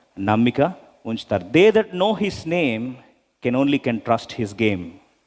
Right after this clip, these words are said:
I repeat these lines. "Unless you know his name, you cannot trust his game."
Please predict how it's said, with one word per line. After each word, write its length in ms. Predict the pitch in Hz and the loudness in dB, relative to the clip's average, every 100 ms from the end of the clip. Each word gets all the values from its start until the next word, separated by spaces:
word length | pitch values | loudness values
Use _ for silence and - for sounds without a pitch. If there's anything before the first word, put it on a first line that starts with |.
| _ _ _ _ _ _ _ 107 | _ _ _ _ _ _ _ 0
I 80 | |
repeat 180 | 117 135 | 2 2
these 160 | 113 - | 0 -2
lines. 260 | 98 87 - - _ _ _ _ _ - | -6 -6 -12 -18 _ _ _ _ _ 4
"Unless 380 | 202 233 247 - | 4 6 4 2
you 120 | 233 | -2
know 140 | 226 233 | 2 2
his 160 | 226 - | 0 0
name, 360 | 226 180 165 180 165 _ _ _ 127 | 0 0 -2 -6 -16 _ _ _ -4
you 80 | 151 | 0
cannot 200 | 165 170 175 170 | 4 4 2 -2
trust 240 | 147 - | -2 -2
his 160 | 131 104 | -4 0
game." 220 | 123 104 | 0 0